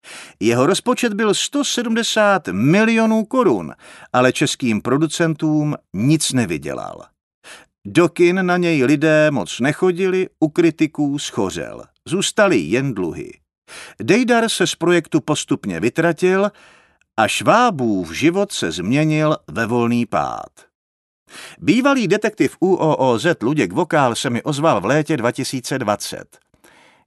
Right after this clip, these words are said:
„Když se tak precizně znovu hrabete v tom Švábovi, tak bych měl pro vás novinku. Nechcete se sejít s jednou dámou?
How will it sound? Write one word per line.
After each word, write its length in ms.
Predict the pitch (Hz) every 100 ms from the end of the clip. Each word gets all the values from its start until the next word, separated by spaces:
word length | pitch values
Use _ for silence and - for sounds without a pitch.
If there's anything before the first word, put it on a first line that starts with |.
| _
„Když 320 | - 85 139 160
se 140 | 165
tak 180 | 208 -
precizně 600 | 131 143 - 202 156 92
znovu 380 | 87 123 170 107
hrabete 500 | 98 120 147 160 156
v 80 | -
tom 240 | 143 113
Švábovi, 800 | - 76 104 135 151 156 71 55
tak 200 | - 120
bych 280 | 139 175 -
měl 240 | 180 175 170
pro 240 | - 147
vás 420 | 151 151 151 - -
novinku. 720 | 85 107 110 101 73 - 50 - _ _ _ _ _ _
Nechcete 520 | 82 107 165 - 277
se 140 | 254 160
sejít 500 | - 165 180 180 -
s 180 | - 110
jednou 420 | 120 131 143 147
dámou? 720 | 90 78 69 73 76 98 175